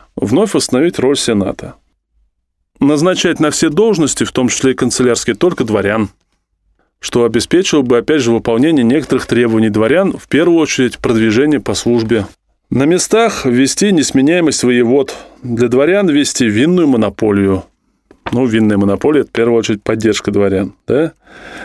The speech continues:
Для горожан восстановить магистраты в городах, то есть ввести, э, прообраз городского самоуправления, который был ещё при Петре Первом. Учредить духовные академии, где обучать духовенство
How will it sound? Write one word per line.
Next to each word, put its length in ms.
Для 140
горожан 540
восстановить 520
магистраты 720
в 40
городах, 500
то 120
есть 380
ввести, 800
э, 800
прообраз 540
городского 420
самоуправления, 600
который 260
был 160
ещё 240
при 140
Петре 440
Первом. 440
Учредить 680
духовные 520
академии, 520
где 300
обучать 580
духовенство 720